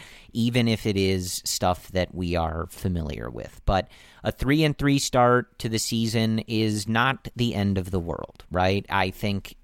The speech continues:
four and two, winning those first two series would have felt a lot better. And it's always frustrating, especially the game on Wednesday, but even the game on Tuesday as well. Y-, you feel like you were really only a couple big hits or a couple better at bats from winning this series. And, and that is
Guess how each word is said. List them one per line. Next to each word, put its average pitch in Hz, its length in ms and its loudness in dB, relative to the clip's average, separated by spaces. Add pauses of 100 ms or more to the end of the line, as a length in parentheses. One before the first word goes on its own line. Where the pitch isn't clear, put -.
(400)
four 123 320 4
and 117 140 2
two, 143 400 2
winning 110 300 2
those 110 160 2
first 110 280 -2
two 110 120 -2
series 110 440 0
would 104 140 0
have 101 80 0
felt 101 400 0
a 101 80 -2
lot 90 400 -2
better. 107 400 2 (440)
And 104 340 2
it's 113 220 0
always 135 260 4
frustrating, 107 680 0
especially 113 580 -2
the 101 80 -6
game 98 240 0
on 90 180 -4
Wednesday, 95 680 -2
but 143 100 -2
even 185 260 0
the 165 80 0
game 147 220 0
on 127 120 -2
Tuesday 117 420 -2
as 104 120 -2
well. 123 320 2 (380)
Y-, 143 140 -6
you 135 160 4
feel 156 320 2
like 139 240 2
you 135 100 0
were 120 140 4
really 123 360 4
only 110 280 2
a 98 60 -2
couple 127 320 -2
big 110 240 -2
hits 104 380 -2
or 80 60 -4
a 78 80 -4
couple 113 400 0
better 101 340 2
at 98 140 0
bats 92 480 0
from 101 560 0
winning 113 380 2
this 98 160 2
series. - 500 -8
And, 95 160 -6
and 92 200 -2
that 98 280 4
is 95 400 2